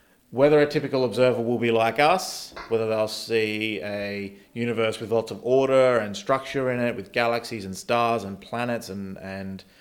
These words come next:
and biological evolution and molecules, all of that lovely stuff. Because it is physically possible, it's unlikely, but it is possible to just have an observer sort of fluctuate out of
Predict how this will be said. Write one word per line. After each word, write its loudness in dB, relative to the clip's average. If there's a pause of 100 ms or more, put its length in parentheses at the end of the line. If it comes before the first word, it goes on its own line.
(240)
and -8
biological 0
evolution -2
and -6
molecules, 0
all 6
of 2
that 0
lovely 0
stuff. -2 (420)
Because 0
it 2
is 6
physically -2
possible, 2
it's -6
unlikely, 4
but -2
it -2
is -4
possible 2
to -6
just -6
have -2
an -2
observer -2
sort -4
of -8
fluctuate -2
out -2
of -12